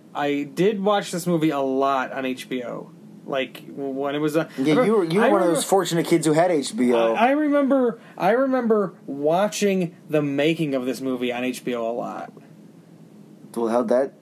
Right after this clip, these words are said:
Speaker 2: that, did that fuck you up?
Speaker 1: <laughs>
Speaker 2: How'd that go?
Speaker 1: I just re-, always remember watching the making of the movie, 'cause I had the, 'cause I rented the movie on V H S.
Speaker 2: Yeah.
Speaker 1: Oh, no, I recorded it off of H B O onto a V H S tape.
Speaker 2: That's illegal,
Speaker 1: So
Speaker 2: dude.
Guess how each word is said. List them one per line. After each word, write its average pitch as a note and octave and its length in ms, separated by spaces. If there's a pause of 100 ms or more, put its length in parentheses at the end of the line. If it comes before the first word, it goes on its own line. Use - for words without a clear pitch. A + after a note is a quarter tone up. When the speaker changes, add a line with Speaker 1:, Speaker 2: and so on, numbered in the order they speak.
(200)
Speaker 2:
that, G#2+ 400
did F2+ 100
that G#2+ 160
fuck C#3 240
you D3 120
up? E3+ 160
Speaker 1:
<laughs> - 60 (840)
Speaker 2:
How'd C3+ 140
that D#3+ 180
go? A2+ 300 (280)
Speaker 1:
I F#3 120
just G#3+ 180
re-, A#3 80
always A#3+ 260
remember B3+ 260
watching B3+ 320
the A#3 80
making A#3+ 280
of A#3 100
the G#3+ 80
movie, G#3+ 400 (200)
'cause G#3+ 160
I F#3+ 140
had A3 340
the, F#3 100
'cause F#3 140
I G3 60
rented B3+ 280
the G#3 80
movie F#3+ 240
on E3+ 120
V F3 200
H E3 140
S. E3+ 200
Speaker 2:
Yeah. - 140 (420)
Speaker 1:
Oh, G3 120
no, A#3 100
I A3 80
recorded G3+ 500
it E3 120
off D3+ 180
of D3 80
H D3 220
B C#3 140
O C3 120
onto A#2+ 260
a B2 200
V B2+ 140
H A#2 100
S C3 180
tape. G#2+ 380
Speaker 2:
That's E3 160
illegal, G#3+ 260
Speaker 1:
So F2 60
Speaker 2:
dude. C3 240